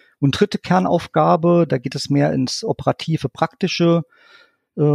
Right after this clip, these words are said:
da sehe ich einen pragmatischen Ansatz. Als V V H C müssen wir für unsere Mitgliedsunternehmen und für Leistungserbringer, die am V V H C interessiert sind,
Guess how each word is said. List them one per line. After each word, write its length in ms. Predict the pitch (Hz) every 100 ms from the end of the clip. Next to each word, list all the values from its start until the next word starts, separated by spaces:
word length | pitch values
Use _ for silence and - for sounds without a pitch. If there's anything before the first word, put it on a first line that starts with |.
| 139 139
da 300 | - - 123
sehe 160 | 160
ich 100 | 151
einen 80 | 139
pragmatischen 720 | 143 - 147 143 - 185 -
Ansatz. 640 | - 175 156 165 - - -
Als 180 | 139 -
V 160 | - 160
V 160 | 165
H 120 | 139 -
C 300 | - 165 160
müssen 440 | 151 - 139 127
wir 280 | 151 190 185
für 240 | - 170
unsere 300 | 147 151 131
Mitgliedsunternehmen 1080 | 160 - 175 - 170 160 156 165 165 165 165
und 180 | 143 -
für 100 | 123
Leistungserbringer, 1000 | 151 - 170 156 - 156 156 151 151 - - - - _ -
die 140 | 156
am 140 | 143 143
V 180 | 147 151
V 180 | 147
H 80 | 131
C 180 | - 147
interessiert 580 | 143 - 120 - 170 -
sind, 400 | - 160 160